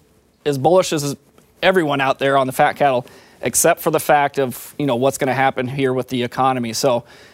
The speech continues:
I, you know, you have the April of twenty-four,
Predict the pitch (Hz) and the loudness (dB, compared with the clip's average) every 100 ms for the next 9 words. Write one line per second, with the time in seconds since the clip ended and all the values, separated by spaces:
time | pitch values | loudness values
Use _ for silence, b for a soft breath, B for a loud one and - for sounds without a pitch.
0 | B B _ 165 165 - 165 139 135 160 | B B _ -2 -2 -2 -4 -4 0 2
1 | 175 165 156 - 165 190 196 165 - - | 2 2 -2 0 0 0 2 0 -2 -6
2 | 185 185 170 - 180 175 131 117 143 | 0 0 0 -2 0 2 2 -2 -6